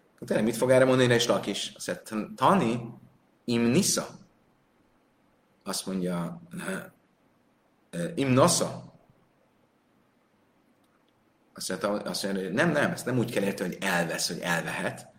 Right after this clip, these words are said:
Úgy kell érteni, hogy ha elvett, akkor, akkor az házasság érvényes. Nem arról szól, hogy elveheti. Ha nöjszektani. Szerintem, de mit? De nem ez van írva. Az van írva, hogy elvesz. Jelenkorban. Jelen időben.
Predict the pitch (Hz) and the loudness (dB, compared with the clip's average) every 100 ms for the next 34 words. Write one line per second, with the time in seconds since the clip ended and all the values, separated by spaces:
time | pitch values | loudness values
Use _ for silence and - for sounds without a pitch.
0 | _ _ - 104 160 233 117 - 123 185 | _ _ -10 0 2 4 2 2 4 10
1 | 262 311 190 165 190 - - - - - | 12 12 12 10 8 2 -6 -10 -20 -20
2 | - - 175 - 156 - - - - - | 6 8 8 6 4 4 -4 -14 -20 -20
3 | _ _ _ _ 139 135 135 127 135 120 | _ _ _ _ -4 2 4 6 6 6
4 | 113 123 117 107 90 87 160 165 110 107 | 4 4 4 4 2 0 4 6 4 2
5 | 101 104 95 87 85 82 87 113 - - | 2 2 2 0 -4 -6 -8 -10 -14 -20
6 | _ _ _ _ _ _ _ _ _ _ | _ _ _ _ _ _ _ _ _ _
7 | _ _ _ _ _ _ - 123 127 135 | _ _ _ _ _ _ -16 -4 4 6
8 | 113 117 131 - 117 - 95 95 98 - | 8 6 6 6 4 2 0 -2 -8 -14
9 | - 107 110 107 127 147 98 - 113 151 | -10 -4 -2 2 2 2 0 0 0 0
10 | 101 90 85 82 90 - 107 110 107 110 | -2 -4 -6 -6 -4 -2 0 2 4 2
11 | 104 113 104 101 120 - - - - _ | 2 2 4 4 2 2 -4 -6 -12 _
12 | - 127 104 95 90 80 80 - - - | 4 6 6 2 -4 -6 -8 -12 -16 -20
13 | - 110 113 127 104 90 85 78 - | -4 4 8 10 8 4 -4 -8 -14